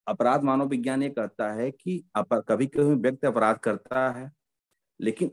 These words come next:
अपराध वो जानबूझकर नहीं करता है, मानसिक बीमारी मानता। मानव विज्ञान मतलब मानसिक बीमारी मानता है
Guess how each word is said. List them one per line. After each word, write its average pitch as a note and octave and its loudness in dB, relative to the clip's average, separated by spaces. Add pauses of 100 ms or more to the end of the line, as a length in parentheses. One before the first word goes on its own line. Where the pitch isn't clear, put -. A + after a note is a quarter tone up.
अपराध A#2+ 2
वो D#3 2
जानबूझकर A#2+ -2
नहीं A2+ -4
करता D#2 -8
है, D2+ -14 (380)
मानसिक A#2+ 2
बीमारी G#2+ 4
मानता। F2+ -2
मानव G#2+ 0
विज्ञान B2+ -2
मतलब D#3 -2
मानसिक A#2+ -4
बीमारी G#2 -2
मानता F2+ -6
है F#2+ -10